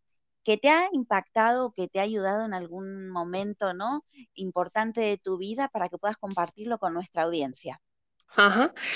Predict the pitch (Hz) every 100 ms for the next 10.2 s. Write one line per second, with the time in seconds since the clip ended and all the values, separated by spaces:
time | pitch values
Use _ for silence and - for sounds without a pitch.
0 | - - - - _ 226 220 240 240 240
1 | 302 - 269 220 220 202 190 220 202 208
2 | 208 196 190 185 185 - 202 190 180 170
3 | - 190 202 208 202 202 196 196 190 185
4 | 208 208 - - 285 277 254 269 294 -
5 | 220 208 226 285 247 233 233 247 226 220
6 | 233 226 - 202 233 220 208 202 196 180
7 | 190 190 196 190 185 190 190 190 175 -
8 | 175 165 156 156 - 165 233 240 - 180
9 | 185 190 185 196 254 - - 202 185 180
10 | 180 294